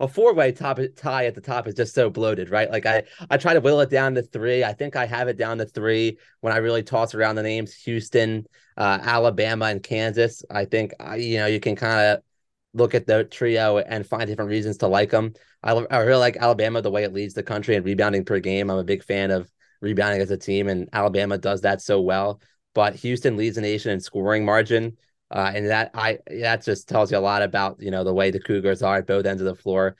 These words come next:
I really like Kelvin Sampson. Uh, so a lot of boxes are checked there. Uh, you take a look at what does B P I say? Houston's out in front of B P I as well as an R P I. Uh, but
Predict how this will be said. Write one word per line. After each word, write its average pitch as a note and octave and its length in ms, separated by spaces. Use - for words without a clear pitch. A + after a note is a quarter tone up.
I F#2+ 140
really G2+ 240
like G2 200
Kelvin G2 280
Sampson. F#2+ 600
Uh, F2 160
so F#2 400
a G#2+ 120
lot G2 180
of G2+ 160
boxes G#2 300
are - 180
checked - 400
there. G2 380
Uh, F2 240
you G2 80
take A2+ 200
a A2+ 40
look G#2+ 360
at G2+ 280
what A2 120
does G#2+ 120
B A2 200
P G2+ 220
I A2 160
say? A2 320
Houston's G#2+ 380
out G#2 120
in G#2 60
front G#2+ 240
of F#2+ 60
B G#2 120
P G#2 200
I G#2 220
as G2 200
well G2+ 160
as G#2 100
an G#2 100
R G#2 140
P G#2+ 180
I. G2+ 300
Uh, G2 140
but G2 380